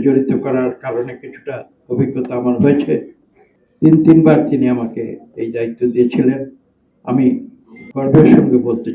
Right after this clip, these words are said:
চাই, সেই তিনটি টার্মের একটি দিন, এমন কোনো দিন কেউ বলতে পারবে না তিনি আমাকে নির্দেশ দিয়েছেন যে তুমি এই কাজটি করো।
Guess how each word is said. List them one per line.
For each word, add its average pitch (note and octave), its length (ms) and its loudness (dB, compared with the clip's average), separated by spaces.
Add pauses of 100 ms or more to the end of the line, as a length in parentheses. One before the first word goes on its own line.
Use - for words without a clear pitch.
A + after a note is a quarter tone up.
চাই, G2 180 -10 (440)
সেই D#3+ 180 4 (120)
তিনটি F3+ 320 4 (120)
টার্মের C3+ 360 0 (500)
একটি F#3 320 0 (140)
দিন, D#3 200 2 (340)
এমন D#3 180 -2 (120)
কোনো D3 180 0 (120)
দিন D3 120 0 (640)
কেউ C3+ 80 -2 (120)
বলতে C#3 240 -2
পারবে B2+ 340 -4
না G2 140 -10 (600)
তিনি C#3 160 -2 (100)
আমাকে B2 300 -6 (840)
নির্দেশ C#3 380 4 (100)
দিয়েছেন B2+ 340 -4 (600)
যে B2+ 140 -8
তুমি A#2+ 240 2
এই - 140 -10
কাজটি - 300 -2 (100)
করো। - 200 -12